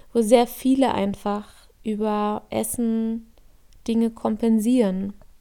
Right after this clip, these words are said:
Und umso schöner ist es, dass du hier bist und, ähm, ja, deinen Fokus einfach wieder auch anders lenkst und dich da rausholen möchtest. Genau. Ja, und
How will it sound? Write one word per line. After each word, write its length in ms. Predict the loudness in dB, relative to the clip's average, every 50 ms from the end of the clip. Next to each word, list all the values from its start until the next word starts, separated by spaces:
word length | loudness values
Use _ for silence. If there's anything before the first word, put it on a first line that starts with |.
| -20 -20 -20 -20 -20 -20 -20 _ -20 -20 -20 -20 -20 -20 -20 _ -20 -20 _ -20 _ -20 -20 -20 -20 _ -20 -20 -20 _ -20 -20 -20 -14 -8
Und 600 | -6 -4 -4 -4 -4 -6 -8 -10 -12 -14 -18 -18 -20 -18 -8
umso 220 | -6 -4 -4 -4 -4
schöner 340 | -4 -2 0 2 2 2 0
ist 140 | 0 -2
es, 100 | -8 -8
dass 220 | -10 -8 -10 -8 -6
du 80 | -4
hier 240 | -2 0 0 0 0
bist 300 | 0 -4 -6 -6 -8 -6
und, 340 | -4 -4 -4 -6 -6 -8 -8
ähm, 320 | -6 -6 -4 -4 -6 -8 -8 -10
ja, 140 | -10 -8 -6
deinen 180 | -6 -6 -6
Fokus 420 | -2 -2 -4 -2 -2 -6 -8 -6 -6
einfach 320 | -6 -6 -8 -10 -8 -8
wieder 360 | -6 -4 -4 -4 -4 -6 -8
auch 120 | -10 -12 -8 -6
anders 680 | -4 -4 -2 -2 -2 -4 -4 -4 -4 -4 -4 -6 -10 _ _ -20 -20 -20 -20 -20 -20 -20 -20 -20 _ -20 -20 -20 -8 -2
lenkst 680 | 0 2 2 2 2 0 -2 -4 -8 -12 -14 -14 -10
und 440 | -8 -6 -6 -6 -8 -8 -12 -18 -20 -20 -20 -20 -20 -20 -20 -18 -14 -12
dich 120 | -12 -6
da 140 | -4 -4 -2
rausholen 560 | 0 0 0 0 -2 -4 -6 -6 -4 -4 -4
möchtest. 640 | -6 -6 -8 -10 -12 -14 -14 -14 -14 -16 -20 -20 -20 -20 -20 -20 -20 -20 _ -20 -20 -20 _ -20 -20 -20 -20 _ -20 -20 _ _ _ -18 -12
Genau. 420 | -10 -8 -8 -6 -6 -8 -10 -10 -12 -16 -20 -20 _ _ _ _ -20 _ _ _ _ -20 -20 -20 -20 _ -20 _ -20 -20 -20 -20 -20 _ -6 -2
Ja, 300 | 0 2 2 2 2 0
und 360 | 0 -2 -4 -4 -6 -8 -16